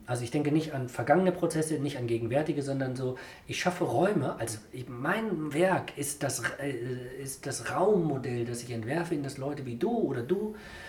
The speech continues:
und noch andere reingehen können und so, und eben was machen können, was, ähm, m, m,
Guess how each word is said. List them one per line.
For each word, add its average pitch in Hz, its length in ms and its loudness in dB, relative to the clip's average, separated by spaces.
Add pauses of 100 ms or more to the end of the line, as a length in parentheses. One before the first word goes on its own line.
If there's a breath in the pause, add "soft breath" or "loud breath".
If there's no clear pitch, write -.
(180 loud breath)
und 139 100 -2
noch 147 160 0
andere 165 340 2
reingehen 170 460 6
können 160 260 4
und 147 200 -2 (200)
so, 143 480 0 (100)
und 147 200 -4
eben 143 180 -2
was 156 180 -2
machen 175 260 -2
können, 98 220 -10
was, - 440 -10
ähm, 117 340 -4 (100)
m, 117 300 -6
m, 117 220 -4